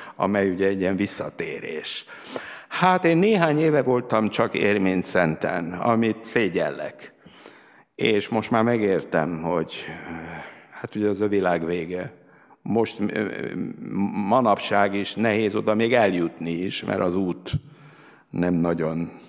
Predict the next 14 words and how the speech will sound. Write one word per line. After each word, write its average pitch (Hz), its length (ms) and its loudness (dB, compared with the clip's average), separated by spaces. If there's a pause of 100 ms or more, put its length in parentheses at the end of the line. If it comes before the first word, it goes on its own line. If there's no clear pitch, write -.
(520)
mm, 95 720 -12 (760)
ö, 50 400 -6
jó 98 240 2
állapotban 90 680 2
van, 135 420 2
és 113 340 0
hát - 240 0
valóban 110 420 2
a 123 80 4
világ 117 300 2
vége, 123 120 2
nincs 123 180 0
ott 120 120 -2
semmi. 69 580 -2